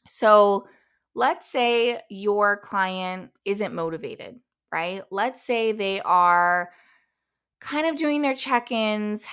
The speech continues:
you know, kind of, like, half-assed, right? Maybe they're not hitting their protocols.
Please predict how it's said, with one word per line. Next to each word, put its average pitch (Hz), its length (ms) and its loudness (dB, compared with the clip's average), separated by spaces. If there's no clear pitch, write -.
you 214 160 -8
know, 180 380 0
kind 185 160 -8
of, 185 80 -4
like, 170 160 -8
half-assed, 170 800 -4
right? 165 600 -6
Maybe 220 600 -6
they're 190 500 0
not 185 320 0
hitting 185 260 -6
their 185 120 -4
protocols. 165 1000 -2